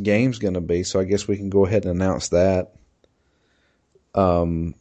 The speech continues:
our next game is actually gonna be another game that was on the, uh, the voting list, which is Trails of Cold Steel.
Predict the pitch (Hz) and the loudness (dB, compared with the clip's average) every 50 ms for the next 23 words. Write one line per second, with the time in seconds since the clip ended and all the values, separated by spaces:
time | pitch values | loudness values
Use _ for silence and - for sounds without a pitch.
0 | _ _ _ _ _ _ _ - 95 107 110 110 101 101 - 113 110 104 104 104 | _ _ _ _ _ _ _ 2 4 4 4 4 2 0 0 0 2 2 2 2
1 | 101 95 98 104 92 95 - 107 95 101 98 92 87 98 98 92 92 95 98 95 | 2 2 2 0 0 0 -2 -2 -2 0 0 0 2 4 4 4 4 2 0 0
2 | 95 87 95 95 95 92 80 71 90 95 90 95 92 92 90 85 87 87 85 87 | 0 0 0 0 0 0 0 0 0 0 0 0 0 0 0 0 -2 0 0 0
3 | 87 87 87 85 87 85 80 - - _ _ _ - 98 98 95 98 104 101 104 | 0 0 0 -2 -2 -4 -6 -10 -16 _ _ _ -4 -4 -4 0 4 4 4 6
4 | 104 98 90 82 82 87 85 - - - 87 - - 90 85 - - - - - | 4 2 0 -2 -2 -2 -4 -4 -6 -8 -8 -6 -4 -4 -2 -4 -4 -6 -6 -2
5 | - 90 85 90 90 90 90 87 - - - - 90 - - - - 95 87 85 | 0 2 2 2 2 0 0 -2 -4 -6 -6 -8 -8 -8 -8 -4 -2 -2 -2 -2
6 | 85 - - - - 101 95 90 82 85 87 87 - | -2 -4 -4 -2 0 0 0 0 0 0 -2 -4 -8